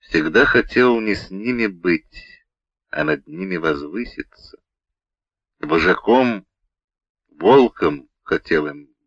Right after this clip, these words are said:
быть. Воссесть над ними хотел, чтобы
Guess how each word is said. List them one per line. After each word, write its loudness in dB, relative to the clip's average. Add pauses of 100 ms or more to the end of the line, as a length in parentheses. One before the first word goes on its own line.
быть. -12 (500)
Воссесть 2
над -2
ними -2
хотел, -2
чтобы -2